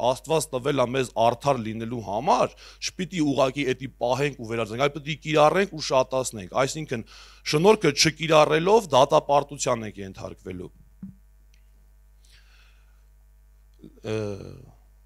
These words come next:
այսինքն հավատացյալը արդարանալով պահում է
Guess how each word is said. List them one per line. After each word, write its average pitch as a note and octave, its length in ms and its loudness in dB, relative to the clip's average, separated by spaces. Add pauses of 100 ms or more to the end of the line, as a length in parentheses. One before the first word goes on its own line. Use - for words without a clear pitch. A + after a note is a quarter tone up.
(1300)
այսինքն C#3+ 580 -2 (140)
հավատացյալը D3+ 880 4 (1120)
արդարանալով D3 840 4
պահում D3+ 400 2
է G3+ 100 4